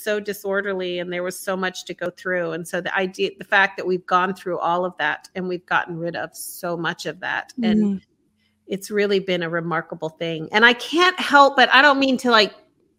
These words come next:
Speaker 1: get too phil-, philosophical or anything like that, but man, w-,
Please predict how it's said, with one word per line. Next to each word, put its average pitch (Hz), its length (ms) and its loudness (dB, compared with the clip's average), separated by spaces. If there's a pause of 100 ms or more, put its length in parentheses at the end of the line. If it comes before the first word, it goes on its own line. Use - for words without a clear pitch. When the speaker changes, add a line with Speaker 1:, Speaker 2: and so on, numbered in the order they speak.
(1080)
Speaker 1:
get 233 180 4 (220)
too 254 340 0
phil-, - 420 -4 (220)
philosophical 202 800 2
or 170 80 8
anything 190 340 4
like 165 220 4
that, 214 240 6
but 185 180 2 (580)
man, 269 500 2
w-, - 1000 -14